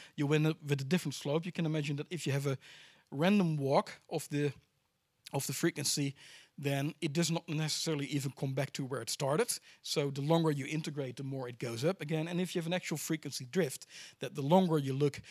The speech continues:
the more the frequency drifts away, then the error that you're getting is more and more increasing. Um, the other thing is we're, we're talking about Allen deviations and Allen variance. The Allen deviation is simply the square root of the Allen variance. So on the left you have the Allen deviation,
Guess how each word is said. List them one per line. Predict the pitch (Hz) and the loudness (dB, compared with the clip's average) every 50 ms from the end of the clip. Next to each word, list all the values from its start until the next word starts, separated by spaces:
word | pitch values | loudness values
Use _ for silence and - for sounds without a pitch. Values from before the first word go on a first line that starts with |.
| - - - _ _ - 160 | -20 -20 -20 _ _ -10 -4
the | 139 | 0
more | 143 156 160 165 160 | 2 6 8 8 8
the | 147 | 6
frequency | 135 - - 190 190 - 156 143 - - 135 123 110 - - 170 | 4 4 2 2 2 2 0 0 0 0 0 -4 -4 -8 -10 -4
drifts | 139 156 160 - - - - | 2 2 2 2 0 -4 -2
away, | 151 160 185 160 147 151 | 4 4 6 6 6 4
then | 151 160 147 143 135 - - - _ _ _ - | 2 2 0 0 -4 -8 -12 -20 _ _ _ -12
the | 151 160 - | -10 -4 0
error | 185 175 175 156 | 0 2 2 0
that | 147 143 131 - | -2 -4 -8 -8
you're | 143 135 | -8 -8
getting | 131 139 127 123 139 139 | -8 -8 -8 -8 -10 -10
is | 147 127 | -10 -8
more | 139 147 151 156 156 147 139 | -6 -4 -2 -2 -2 -2 -4
and | 135 | -4
more | 135 135 135 120 | -6 -6 -8 -6
increasing. | - 139 151 - - - 131 127 123 - - - 107 95 85 - _ _ _ _ _ _ _ _ _ _ _ _ _ - - _ - - - - - - - - - | -4 -6 -6 -6 -6 -10 -10 -10 -8 -8 -8 -10 -10 -14 -16 -18 _ _ _ _ _ _ _ _ _ _ _ _ _ -20 -20 _ -20 -20 -18 -18 -18 -20 -14 -4 2
Um, | 180 170 175 180 180 175 175 165 147 143 | 4 6 8 8 6 6 2 -2 0 4
the | 160 | 4
other | 220 226 214 | 4 4 4
thing | - - 226 214 | 2 4 4 4
is | 202 190 185 | 4 2 0
we're, | 180 175 165 185 - | -2 -2 -2 -2 -2
we're | - 156 | -4 -4
talking | 156 - 185 180 - 170 | 2 2 2 2 2 2
about | 156 151 160 - - | 2 2 2 2 0
Allen | 180 180 170 160 | 0 0 2 2
deviations | 151 160 135 147 156 170 196 202 - - 160 - - - | 0 -2 0 2 4 4 4 4 4 2 0 -2 -6 -6
and | - 147 143 - - | -6 -6 -4 -4 -4
Allen | 156 139 135 127 | -2 -2 -2 -4
variance. | 123 139 151 170 180 185 190 196 185 - - - _ - - - - - - - | -2 -2 0 0 0 -2 -2 -4 -4 -6 -8 -8 _ -20 -20 -20 -20 -20 -10 -4
The | - 165 175 | -2 0 2
Allen | 175 180 180 | 4 4 6
deviation | 170 175 143 160 160 175 170 170 - 170 | 6 4 4 4 4 4 6 4 4 2
is | - 147 - | 0 -4 -2
simply | - 175 165 - 143 | -2 -4 -4 -4 -6
the | 139 | -6
square | 131 - - - 165 165 156 151 | -6 -6 -2 2 4 4 6 6
root | 143 147 156 156 151 - | 4 4 2 2 0 -2
of | 151 135 | -6 -4
the | 131 135 139 | -2 -2 -2
Allen | 143 147 139 | 0 -2 -2
variance. | 135 131 131 131 135 139 156 156 | -2 -2 -2 -2 -2 -2 -2 -2
So | - - 156 | 0 0 -2
on | 151 160 | -2 0
the | 147 | 0
left | 143 156 175 170 - - | 2 2 2 2 0 -4
you | 156 | -4
have | 143 135 | -4 -4
the | - 139 - | -6 -6 -4
Allen | 156 143 131 135 | -2 0 0 0
deviation, | 135 151 143 127 143 151 165 170 - - 202 190 | 0 0 0 0 0 -2 -2 -2 -2 -4 -4 -6